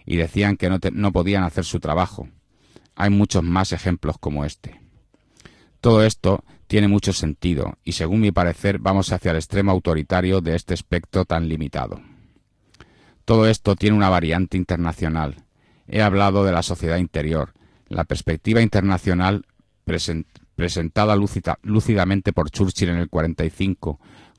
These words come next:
cuando en todo el mundo se hacían planes para dirigir los países, para dirigir el mundo, era que el gobierno del mundo se tenía que poner en manos de las naciones satisfechas,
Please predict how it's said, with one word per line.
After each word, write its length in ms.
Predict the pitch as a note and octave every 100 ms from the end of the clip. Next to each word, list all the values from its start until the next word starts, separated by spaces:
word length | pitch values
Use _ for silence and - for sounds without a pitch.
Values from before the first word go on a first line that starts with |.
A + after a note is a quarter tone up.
| -
cuando 480 | F#2 F2+ E2 E2 -
en 160 | F#2+ D#2+
todo 220 | A2 G#2
el 80 | G2+
mundo 280 | G#2 G2
se 120 | F#2+ F2+
hacían 260 | G#2+ G2
planes 300 | - G2+ F#2+
para 220 | - F2
dirigir 340 | E2 D#2+ F#2+ F#2+
los 180 | F#2 -
países, 640 | - F2 G2 E2+ F2 - -
para 180 | D2+
dirigir 340 | D2+ D2 E2+ G2
el 100 | E2+
mundo, 420 | F#2+ G2 E2 E2 _ _ - _ _
era 240 | - A2 G2+
que 80 |
el 80 | G2
gobierno 360 | F2 F#2 G#2+ G#2+
del 120 | G2
mundo 340 | F#2+ G#2 G#2
se 140 | G#2 E2
tenía 320 | E2+ F#2+ G2+
que 120 | G2+
poner 240 | F2+ F#2+ F#2+
en 100 | F2+
manos 380 | F#2 F#2+ F#2+
de 80 | F2+
las 140 | D#2+ E2
naciones 420 | D#2+ F#2 F#2+ F#2
satisfechas, 760 | D#2 D#2+ - F2+ - - -